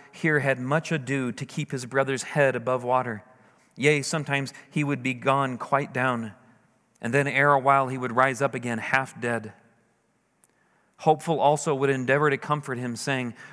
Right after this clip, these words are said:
"Brother, I see the gate and men standing by it to receive us." But Christian would answer, "'Tis you, 'tis you they wait for. You have been Hopeful ever since I knew you." "And so have you," said he to Christian.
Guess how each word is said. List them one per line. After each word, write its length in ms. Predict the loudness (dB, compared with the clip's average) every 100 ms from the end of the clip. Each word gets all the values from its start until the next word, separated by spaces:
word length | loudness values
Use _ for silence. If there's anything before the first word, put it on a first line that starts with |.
| -4
"Brother, 480 | 2 4 4 0 -2 -2
I 100 | 0
see 280 | 0 0 0
the 100 | 2
gate 380 | 2 2 -2 -8 -6
and 180 | 0 2
men 200 | 2 2
standing 520 | 0 0 2 0 2
by 180 | 4 4
it 160 | 2 -2
to 80 |
receive 400 | -2 0 0 2
us." 300 | 2 0 -6 -14 _ _ _ _ _ _ _ _ _ _
But 120 | -6
Christian 420 | 0 0 0 -2
would 80 | 0
answer, 320 | 0 0 -2 -4 -2
"'Tis 280 | 0 0 2
you, 200 | 2 2
'tis 280 | 0 -2 0
you 180 | 2
they 140 | 2 2
wait 200 | 0 -6
for. 260 | -4 -4 -4 -6
You 260 | 0 2 4
have 140 | 2
been 140 | 2 0
Hopeful 520 | 0 -2 0 -2 -2 -2
ever 220 | 2 2
since 240 | 2 0 0
I 80 |
knew 200 | 2 0
you." 240 | 0 -4 -6 -14 _ _ _ _ _ _ _ _ _ -8
"And 160 | -4
so 220 | 0 2
have 240 | 2 -2 -2
you," 380 | -2 -2 -4 -10
said 300 | -4 -2 -2
he 180 | -6 -8
to 140 | -10
Christian. 460 | -10 -10 -10 -14